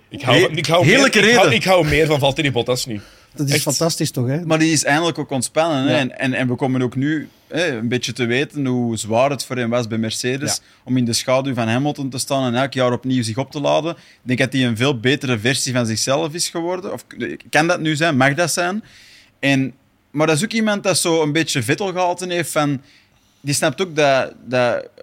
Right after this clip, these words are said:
Speaker 2: Joe een jonge gast is,
Speaker 1: Ja.
Speaker 2: die het nog moet maken. En hij heeft er ergens respect voor en, en geeft hem de ruimte ervoor.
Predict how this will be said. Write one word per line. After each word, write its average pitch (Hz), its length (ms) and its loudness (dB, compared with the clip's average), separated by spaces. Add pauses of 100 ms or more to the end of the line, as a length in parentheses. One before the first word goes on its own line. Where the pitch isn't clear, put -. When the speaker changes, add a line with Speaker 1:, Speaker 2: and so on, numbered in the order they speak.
(360)
Speaker 2:
Joe 156 400 4
een 139 120 -2
jonge 131 260 2
gast 123 300 0
is, - 280 -2 (100)
Speaker 1:
Ja. - 80 -20
Speaker 2:
die 123 100 -4
het 135 100 0
nog 131 140 0
moet 123 140 2
maken. 135 440 2
En 135 140 0
hij 131 80 2
heeft 127 160 0
er - 100 -8
ergens 160 480 0 (360)
respect 135 460 0
voor 170 180 2
en, 139 160 2
en 123 160 0
geeft 120 180 -4
hem 117 140 2
de 110 80 2
ruimte 117 420 0
ervoor. 104 360 -6